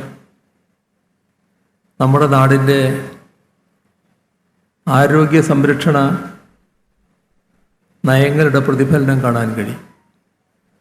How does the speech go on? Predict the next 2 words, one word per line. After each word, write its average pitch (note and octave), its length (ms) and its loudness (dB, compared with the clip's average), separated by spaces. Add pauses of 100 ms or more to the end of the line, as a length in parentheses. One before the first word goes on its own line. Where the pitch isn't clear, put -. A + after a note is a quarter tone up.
(1400)
നമ്മുടെ C3 360 2 (1800)
ബഹുജനങ്ങളുടെ C#3 800 2